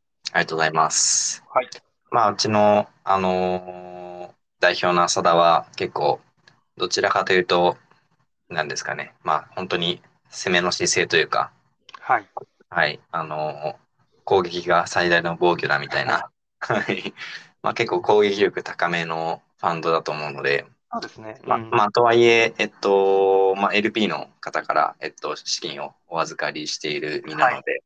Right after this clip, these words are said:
Speaker 1: まあ、そういった守りの部分、守りの要として、
Speaker 2: そうですね。
Speaker 1: 今回、
Speaker 2: はい。
Speaker 1: はい、あの、川本さんに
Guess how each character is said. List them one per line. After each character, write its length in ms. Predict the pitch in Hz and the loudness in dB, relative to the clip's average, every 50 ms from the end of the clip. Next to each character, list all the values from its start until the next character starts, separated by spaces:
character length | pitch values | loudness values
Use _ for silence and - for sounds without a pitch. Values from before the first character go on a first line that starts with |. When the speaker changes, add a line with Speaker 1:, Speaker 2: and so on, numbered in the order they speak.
| _ - | _ -2
Speaker 1:
ま 80 | 90 | -2
あ、 40 | 85 | 0
そ 140 | - - 85 | 2 2 2
う 20 | |
い 40 | 85 | 2
っ 20 | - | 0
た 400 | _ - 90 85 82 - - _ - | _ 2 4 4 4 4 0 _ -2
守 280 | 98 92 92 95 95 | -2 0 2 2 2
り 40 | 92 | 2
の 140 | 95 92 90 | 2 2 4
部 140 | 92 87 80 | 2 2 2
分、 240 | - 71 71 - _ _ - | 0 -4 -6 -8 _ _ -6
守 240 | 101 92 90 90 90 | -2 0 0 0 2
り 20 | |
の 120 | 90 90 - | 0 0 0
要 300 | - 95 95 95 95 90 | 0 0 2 2 2 0
と 100 | - 98 | 0 -4
し 120 | - - | -4 -2
て、 40 | 123 | -2
Speaker 2:
そ 40 | 131 | 0
う 20 | 131 | 2
で 60 | 131 | 0
す 40 | 127 | 0
ね。 40 | 127 | 0
Speaker 1:
今 160 | - 117 104 | -2 -4 0
回、 320 | - - 76 76 - - - | 0 0 0 0 -2 -6 -6
Speaker 2:
は 160 | - 139 127 | -6 -6 -6
い。 120 | 113 - - | -6 -10 -10
Speaker 1:
は 160 | - 80 76 | -4 -4 -4
い、 60 | - _ _ _ - | -4 _ _ _ -8
あ 100 | 78 78 | -8 -6
の、 260 | 78 76 76 73 76 | -4 -4 -6 -6 -8
川 220 | - - 80 78 76 | -6 -6 -6 -6 -6
本 120 | 76 71 | -8 -8
さ 160 | - - 73 | -8 -10 -10
ん 40 | 67 | -10
に 180 | 67 67 - | -10 -12 -14